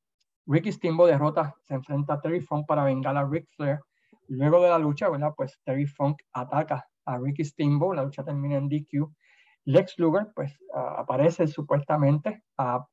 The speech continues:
a rescatar a Ricky Steamboat, pero lo que hace en realidad es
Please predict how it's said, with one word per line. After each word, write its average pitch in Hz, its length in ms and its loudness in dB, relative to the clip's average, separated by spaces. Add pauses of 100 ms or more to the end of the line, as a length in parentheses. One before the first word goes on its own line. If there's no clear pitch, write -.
a 127 200 -2
rescatar 139 640 2 (680)
a 123 360 -4
Ricky 151 260 0
Steamboat, 147 480 2
pero 208 280 2
lo 151 140 -4
que 147 80 -4
hace 143 260 -2
en 147 80 -2
realidad 143 460 -2
es 135 100 -10